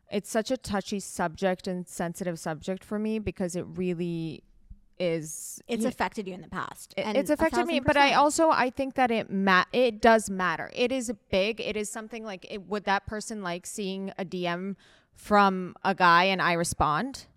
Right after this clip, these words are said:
Speaker 2: Right.
Speaker 1: You know what I'm
Speaker 2: Yeah.
Speaker 1: saying? It's, it's, even if I'm not pursuing it, like, it's the same thing he's pursuing by liking and following.
Speaker 2: Right.
Speaker 1: So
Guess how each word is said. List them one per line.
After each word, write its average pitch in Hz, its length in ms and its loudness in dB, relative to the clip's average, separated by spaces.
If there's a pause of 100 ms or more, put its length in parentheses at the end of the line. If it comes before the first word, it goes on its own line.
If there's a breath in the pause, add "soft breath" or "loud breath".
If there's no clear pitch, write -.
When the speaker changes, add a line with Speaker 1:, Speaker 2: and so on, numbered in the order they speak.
(120)
Speaker 2:
Right. - 400 -12 (800)
Speaker 1:
You 240 120 2
know 240 100 6
what 294 140 4
I'm 294 160 0
Speaker 2:
Yeah. 185 340 2
Speaker 1:
saying? - 140 -4
It's, - 400 0
it's, - 340 2 (300)
even 277 320 -2
if 277 120 -2
I'm 247 140 4
not - 180 2
pursuing 262 500 -2
it, 196 280 -2
like, 202 200 -4
it's - 160 -6
the 208 100 -8
same 208 240 -2
thing 220 160 -2
he's 220 180 -4
pursuing 208 540 -8
by 185 120 0
liking 185 360 -2
and 170 120 -14
following. 214 540 -6 (160)
Speaker 2:
Right. 170 460 -6 (160)
Speaker 1:
So 226 420 -2